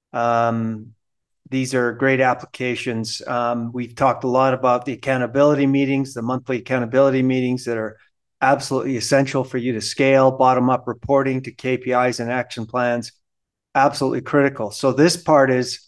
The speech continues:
that's the accountability part. This part is support. How do I add value? How do I actually help them accomplish their goals? I've built some accountability systems through my monthly reviews, uh, to make sure people are clear on their expectations, their roles and responsibilities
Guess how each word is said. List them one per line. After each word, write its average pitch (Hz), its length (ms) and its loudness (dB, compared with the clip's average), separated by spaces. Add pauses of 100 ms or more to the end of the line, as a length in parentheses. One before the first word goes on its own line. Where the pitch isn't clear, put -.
(480)
that's 170 280 2
the 165 80 4
accountability 151 720 2
part. 120 440 -4
This 143 180 -6
part 135 260 2
is 123 320 -2
support. - 640 -2
How 131 220 0
do 143 160 2
I 135 260 4
add 131 300 -2
value? 139 680 0 (580)
How 143 120 0
do 147 100 4
I 143 120 4
actually 135 500 0
help 196 440 2
them 139 200 4
accomplish 120 540 -4
their 123 140 -4
goals? 117 360 0
I've 120 200 -2
built 147 220 4
some 123 140 -4
accountability 135 760 2
systems 120 580 -6
through 127 140 -4
my 123 160 0
monthly 123 360 -2
reviews, 120 600 -4 (680)
uh, 117 380 2
to 120 140 -6
make 131 240 0
sure 135 120 -4
people 131 320 -8
are 113 80 -2
clear 143 440 4
on 123 120 2
their 120 160 0
expectations, 156 840 0
their 117 140 -4
roles 127 280 0
and 113 80 -6
responsibilities 131 1120 -2